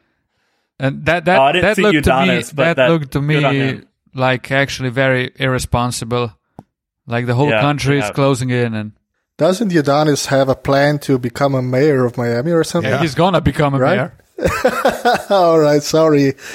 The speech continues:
Speaker 3: Miami fanboy. <laughs>
Speaker 4: No, it's interesting because Udonis went to high school in Florida, went to, to college
Speaker 1: College.
Speaker 4: there, played whole pro career in Miami, and now he wants to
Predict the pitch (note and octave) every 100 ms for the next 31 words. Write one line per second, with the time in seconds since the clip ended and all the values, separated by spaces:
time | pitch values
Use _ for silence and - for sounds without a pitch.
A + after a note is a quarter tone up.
0 | - - - B2 B2+ B2+ B2+ - B2+ B2
1 | B2+ B2+ A#2+ - - - - - - B2+
2 | C5 D#3 A3 - - - F#3+ F3+ - F3+
3 | - E3 D#3 - G#3+ G#3 E3 D#3 C#3 C3+
4 | E3 E3 B2+ A#2+ C3 C#3 C3+ D#3 F3+ D#3
5 | C#3+ D#3 D#3+ C#3+ A#2+ E3 F#3 - F#3 F3+
6 | E3+ D#3+ D3+ C#3+ D#3 D#3 D#3 C#3+ C3+ B2+
7 | B2+ B2 A#2+ A#2 A#2+ - A2+ A2 G#2+ G#2
8 | G#2 G#2 - - C#3 D#3 C3 C3 B2+ B2
9 | B2 A2+ - - - - _ A#2+ B2+ A#2+
10 | G2+ B2 C#3 C#3 B2 C3+ C#3 C3 C3 C3
11 | C3 A#2+ A#2 A2 A2 A2 A2+ A#2+ C#3 D#3+
12 | D3+ C3+ B2 A#2+ A#2 A2+ G#2 A2+ A2 A2+
13 | - G#2+